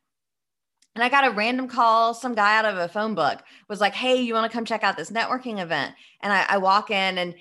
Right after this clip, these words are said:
it was like, you know, the, the, the clouds parted, the sun came through. It's like, "Ah, oh my gosh, there's this room full of people that we could work together to help each other grow our businesses." And I just fell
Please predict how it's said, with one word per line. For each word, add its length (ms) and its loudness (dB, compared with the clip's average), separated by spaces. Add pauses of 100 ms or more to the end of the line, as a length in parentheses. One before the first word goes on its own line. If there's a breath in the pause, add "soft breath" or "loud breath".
(100)
it 60 -2
was 80 0
like, 200 2
you 80 -4
know, 140 0
the, 220 -4 (320)
the, 80 -8
the 80 -6
clouds 540 -4
parted, 600 -4
the 80 -12
sun 280 -8
came 280 -8
through. 260 -6
It's 120 -10
like, 180 -10
"Ah, 640 -6 (480 soft breath)
oh 80 0
my 120 0
gosh, 360 0
there's 180 -6
this 180 -10
room 280 -8
full 180 -6
of 100 -8
people 500 -4
that 200 -2
we 80 -8
could 180 -8
work 240 -6
together 440 -4
to 80 -6
help 240 -6
each 120 -14
other 160 -8
grow 160 -4
our 140 -2
businesses." 760 -12 (360 loud breath)
And 120 2
I 120 4
just 260 -6
fell 180 2